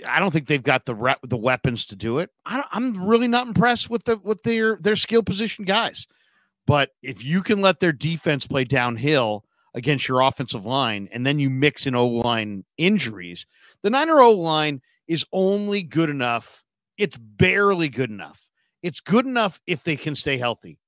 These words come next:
If they, they can't withstand injuries to their offensive line, their second team offensive line's not nearly good enough.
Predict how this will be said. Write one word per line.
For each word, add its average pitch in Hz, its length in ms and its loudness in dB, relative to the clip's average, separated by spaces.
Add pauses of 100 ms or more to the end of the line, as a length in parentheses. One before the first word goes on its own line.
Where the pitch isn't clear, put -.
If 160 140 -6
they, 220 260 -2 (380)
they 196 120 2
can't 165 360 -2
withstand 120 520 -4
injuries 117 580 -6
to 107 60 -18
their 110 160 0
offensive 107 460 -6
line, 104 340 -10 (300)
their 233 140 0
second 180 600 -2
team 143 340 0
offensive 123 460 -2
line's 120 360 -4
not 160 200 -2
nearly 165 520 0
good 107 180 -6
enough. 85 320 -14